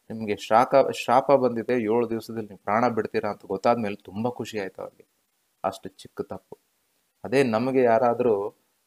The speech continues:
ನಾವೇನೋ ಯಾರಿಗೋ ಬೈದಿದ್ದಕ್ಕೆ ನಮ್ಗೆ, "ನಿನ್ಗೆ ಮರಣದಂಡವಾಗ್ಲಿ" ಅಂತಂದ್ರೆ, ನಾವು ಇಡೀ ಪ್ರಪಂಚವನ್ನೇ ಅಳ್ಳಾಡಿಸ್ಬಿಡ್ತೀವಿ. "ಅದು ಹೆಂಗ್ ಸಾಧ್ಯ? ನನ್ಗೆ ಯಾಕೆ ಈ ಥರ ಕೊಟ್ಟಿದ್ದಾರೆ?" ಅದು ಇದು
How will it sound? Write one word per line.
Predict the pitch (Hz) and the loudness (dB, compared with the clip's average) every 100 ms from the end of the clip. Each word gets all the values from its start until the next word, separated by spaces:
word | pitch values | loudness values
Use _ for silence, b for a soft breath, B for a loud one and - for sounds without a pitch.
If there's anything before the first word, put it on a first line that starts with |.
| _ | _
ನಾವೇನೋ | 107 104 107 120 | -6 -4 -4 -4
ಯಾರಿಗೋ | 117 107 110 113 | -2 2 2 0
ಬೈದಿದ್ದಕ್ಕೆ | 101 104 113 117 110 107 117 98 92 | -2 -2 0 -2 -4 -6 -8 -8 -8
ನಮ್ಗೆ, | 95 92 92 92 87 | -12 -12 -10 -10 -10
"ನಿನ್ಗೆ | 92 95 92 | -10 -14 -14
ಮರಣದಂಡವಾಗ್ಲಿ" | 87 92 107 117 113 104 98 98 98 98 | -12 -6 -4 -2 -4 -4 -6 -6 -6 -12
ಅಂತಂದ್ರೆ, | 95 95 92 95 80 80 _ _ _ _ _ _ - | -14 -14 -12 -12 -14 -18 _ _ _ _ _ _ -14
ನಾವು | 95 98 110 101 95 107 | -6 -2 -2 -2 -2 -4
ಇಡೀ | 98 101 127 135 | -6 -4 -2 -4
ಪ್ರಪಂಚವನ್ನೇ | 127 - - - 131 135 135 131 131 135 | -6 -8 -6 0 2 4 2 2 0 0
ಅಳ್ಳಾಡಿಸ್ಬಿಡ್ತೀವಿ. | 110 104 107 107 101 - 98 95 | 2 4 2 0 -12 -12 -6 -2
"ಅದು | 101 | 2
ಹೆಂಗ್ | 110 117 123 | 2 0 -2
ಸಾಧ್ಯ? | 110 - 101 98 101 | -6 -2 -2 -4 -10
ನನ್ಗೆ | 87 87 110 127 123 | -10 -6 -2 0 4
ಯಾಕೆ | 117 113 117 | 4 4 -2
ಈ | |
ಥರ | 110 104 | -6 -6
ಕೊಟ್ಟಿದ್ದಾರೆ?" | 101 - 98 98 98 92 | -6 -8 -10 -8 -6 -6
ಅದು | 85 95 110 110 117 98 | -4 -2 -2 -2 -6 -6
ಇದು | 98 110 110 113 | -10 -12 -10 -10